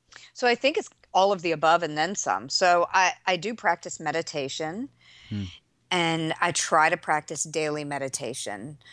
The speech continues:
Speaker 1: I, the summer is a little more challenging for me because no one is perfect, and
Speaker 2: <laughs>
Speaker 1: my, my children, um, are with me all of the time, which is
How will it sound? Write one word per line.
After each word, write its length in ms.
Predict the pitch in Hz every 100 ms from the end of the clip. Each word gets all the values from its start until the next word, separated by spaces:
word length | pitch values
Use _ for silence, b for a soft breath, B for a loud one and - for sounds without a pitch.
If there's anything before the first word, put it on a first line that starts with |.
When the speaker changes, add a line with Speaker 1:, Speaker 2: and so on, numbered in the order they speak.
| B B -
Speaker 1:
I, 440 | 156 151 151 151
the 140 | 170 170
summer 480 | - 160 151 165 190
is 220 | 180 156
a 80 | 151
little 260 | 147 151
more 160 | 160 175
challenging 560 | - 156 156 156 156
for 100 | 156
me 220 | 151 143 170
because 480 | 208 - 180 160
no 180 | 165 151
one 160 | 170 185
is 140 | 156
perfect, 500 | - 123 - 131 - -
and 380 | 151 143 139 139
Speaker 2:
<laughs> 0 |
Speaker 1:
my, 420 | 160 175 156 143 -
my 220 | 170 151
children, 680 | 147 - 160 160 170 165 165 -
um, 520 | 156 147 147 143 139 _ -
are 180 | 156
with 320 | 156 156 - 160
me 260 | 156 185 -
all 140 | 156
of 80 | 156
the 80 | 170
time, 300 | - 156 160
which 160 | 156
is 140 | 143